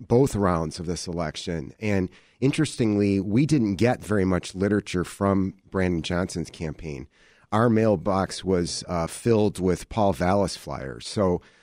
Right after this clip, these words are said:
my guess was that Vallas was trying to chip away at places where, uh, Brandon, you know, seemed to have support, and he was trying to make him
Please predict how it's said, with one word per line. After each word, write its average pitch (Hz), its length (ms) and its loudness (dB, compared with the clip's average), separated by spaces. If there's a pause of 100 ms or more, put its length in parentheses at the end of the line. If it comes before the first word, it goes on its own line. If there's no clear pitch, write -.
(320)
my 123 380 4
guess 110 380 2
was 101 240 0
that 98 200 0
Vallas 104 460 2
was 95 140 -6
trying 92 220 0
to 87 60 -2
chip - 360 -2
away 90 560 2 (280)
at 98 180 -2
places 95 600 0
where, 87 540 2 (420)
uh, 92 140 -2
Brandon, 92 840 0
you 117 100 -2
know, 87 120 2
seemed 104 300 0
to 95 80 -2
have 85 220 0
support, 82 500 -2
and 85 80 -8
he 104 80 -2
was 92 80 0
trying 101 220 -2
to 92 40 2
make 90 240 0
him 87 140 -2